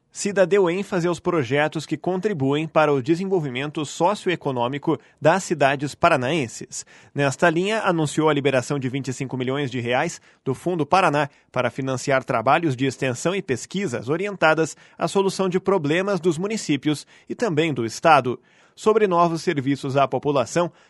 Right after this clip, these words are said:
Cida afirmou que o Estado já dispõe do governo digital, mas novas aplicações serão disponibilizadas. O uso da tecnologia será estimulado na saúde. O governo, segundo Cida,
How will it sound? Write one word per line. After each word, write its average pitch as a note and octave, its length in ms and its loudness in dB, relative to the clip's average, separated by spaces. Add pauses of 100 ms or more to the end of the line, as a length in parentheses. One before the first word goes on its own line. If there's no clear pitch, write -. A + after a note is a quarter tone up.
Cida F3+ 480 0
afirmou C#3 420 0
que C3 100 -4
o C#3+ 60 0
Estado D#3 480 0
já C3 100 0
dispõe D3 480 -4
do D#3 160 0
governo D#3 680 0
digital, C#3+ 520 2 (300)
mas F#3+ 460 -2
novas D3+ 440 2
aplicações C#3 640 -2
serão D3+ 380 -2
disponibilizadas. C#3+ 1200 -2 (360)
O E3 80 -4
uso G3+ 260 -2
da E3 160 2
tecnologia D3+ 720 -2
será D#3+ 260 0
estimulado F3 640 0
na F3 160 -2
saúde. D3+ 580 2 (380)
O D#3 80 0
governo, F#3+ 640 4
segundo C3+ 380 -2
Cida, D3+ 400 0